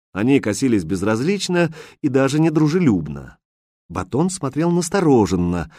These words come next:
круглое стекло, похоже, не определились в своих симпатиях. Крест обвел собрание внимательным, строгим взглядом, качнулся с носка на пятку, чуть заметно кивнул. «Вот и послушаем его со всем уважением и вниманием».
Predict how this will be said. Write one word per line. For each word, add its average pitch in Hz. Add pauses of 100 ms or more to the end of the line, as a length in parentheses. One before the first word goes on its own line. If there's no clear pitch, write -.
(180)
круглое 147
стекло, 156
похоже, 175
не 170
определились 170
в -
своих 87
симпатиях. - (680)
Крест 104 (360)
обвел 131
собрание 139
внимательным, 123
строгим 78
взглядом, 143 (360)
качнулся 160
с -
носка 85
на 78
пятку, 170
чуть 180
заметно 131
кивнул. 117 (480)
«Вот 113
и 220
послушаем 151
его 139
со 123
всем 110
уважением 139
и 135
вниманием». 92